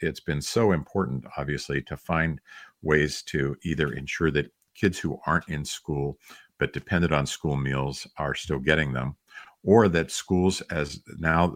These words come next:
uh, the C D C and other guidance is suggesting that maybe schools, at least for younger kids, can open. Uh, we've gotta find ways to make sure that those kids, uh, who in many cases depend on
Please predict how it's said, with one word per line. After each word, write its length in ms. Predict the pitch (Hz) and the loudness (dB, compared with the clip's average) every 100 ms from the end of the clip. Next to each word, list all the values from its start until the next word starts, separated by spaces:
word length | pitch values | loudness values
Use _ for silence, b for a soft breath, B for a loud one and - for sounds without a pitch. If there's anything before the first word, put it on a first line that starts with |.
| 58 | -2
uh, 220 | 80 73 73 - | -4 -4 -4 -8
the 100 | - | -12
C 240 | - - 85 | -8 -2 0
D 120 | 78 | 0
C 340 | - 80 76 | -2 0 2
and 160 | 73 67 - B B - | 2 -2 -8 B B -2
other 220 | 82 82 | 4 4
guidance 480 | 71 73 73 69 - | 6 2 2 -4 -8
is 100 | - | -8
suggesting 480 | 67 78 71 76 | -4 -4 -2 -4
that 100 | 69 | -4
maybe 240 | 65 73 71 | -2 -2 -4
schools, 320 | - 80 71 | -6 -6 -6
at 80 | 73 | -6
least 180 | 73 - | -8 -6
for 100 | 73 | -4
younger 320 | 71 76 71 | -2 -2 -4
kids, 300 | - 67 - | -2 -4 -4
can 200 | - 67 | -6 -4
open. 360 | - 110 - 65 - _ _ _ _ _ _ 78 | -2 -2 -2 -8 -12 _ _ _ _ _ _ -4
Uh, 100 | 78 | -2
we've 200 | 71 80 | 2 4
gotta 160 | 82 | 2
find 260 | - 78 71 | 2 0 2
ways 220 | 69 71 | 2 0
to 80 | - | -2
make 180 | 67 67 | -2 -2
sure 220 | - 69 | -2 -2
that 160 | 67 67 B B B B | -2 -4 B B B B
those 280 | 78 73 - | 2 2 2
kids, 360 | - 73 67 | 2 2 0
uh, 280 | 69 78 69 | -6 -4 -4
who 120 | - 78 | -2 -2
in 100 | 71 | 2
many 180 | 87 | 2
cases 380 | 95 82 71 67 | 2 0 -2 -6
depend 600 | - - - - 151 151 - | -8 -10 -8 -2 0 0 -2
on 340 | 73 67 - | -2 0 -2